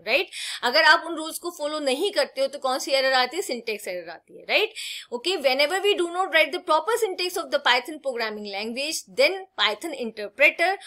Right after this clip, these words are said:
or parser throws an error known as syntax error। जब आप सिंटैक्स को फॉलो नहीं करते हो तो Python इंटरप्रेटर, ओके,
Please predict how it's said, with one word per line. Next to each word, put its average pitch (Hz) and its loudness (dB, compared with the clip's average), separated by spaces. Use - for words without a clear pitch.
or 349 10
parser 220 0
throws 370 2
an 240 -2
error 208 -6
known 202 -10
as 269 -4
syntax 196 -10
error। 196 -6
जब 262 0
आप 277 2
सिंटैक्स 262 -4
को 285 -14
फॉलो 247 -2
नहीं 240 -4
करते - -2
हो 233 -2
तो 262 -6
Python 202 -2
इंटरप्रेटर, 240 -6
ओके, 294 -2